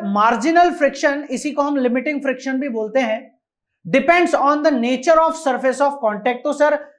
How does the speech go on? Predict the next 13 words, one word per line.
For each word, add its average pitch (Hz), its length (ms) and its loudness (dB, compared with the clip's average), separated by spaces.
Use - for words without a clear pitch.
घर्षण 226 520 2
जो 311 140 6
है 226 400 4
सतह 302 500 4
की 320 220 0
प्रकृति 277 600 -2
पर 302 240 0
निर्भर 233 380 -2
करता 240 380 -2
है, 254 240 0
जो 220 120 -4
कि 262 140 -10
बिल्कुल 196 560 -4